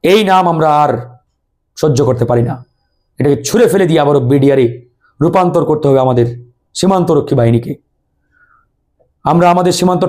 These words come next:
টাইগারকে দেখতে চাই, বাঘকে দেখতে চাই, বিড়ালকে নয়। আপনারা দেখেছেন না, এই বিজিবি নামকরণের পরে ধারাবাহিকভাবে ভারত আমাদের সীমান্তে গুলি করে মানুষ মারছে।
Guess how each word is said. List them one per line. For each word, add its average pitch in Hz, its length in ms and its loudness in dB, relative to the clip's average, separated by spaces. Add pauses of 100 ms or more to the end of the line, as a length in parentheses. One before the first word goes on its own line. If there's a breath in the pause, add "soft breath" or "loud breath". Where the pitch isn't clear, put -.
টাইগারকে 185 440 2
দেখতে 156 220 -2
চাই, 120 120 2 (140)
বাঘকে 190 380 2
দেখতে 160 220 -2
চাই, 120 120 2 (120)
বিড়ালকে 160 320 0
নয়। 123 180 -6 (1080)
আপনারা 147 200 0
দেখেছেন 160 280 2
না, 233 60 -2 (540 soft breath)
এই 170 140 2 (120)
বিজিবি 175 320 2
নামকরণের 175 420 0
পরে 170 160 2 (2000)
ধারাবাহিকভাবে 226 720 4
ভারত 160 180 0 (240)
আমাদের 147 220 0 (420)
সীমান্তে 151 340 -2
গুলি 147 220 0
করে 139 180 2
মানুষ 131 160 -2
মারছে। 120 220 -4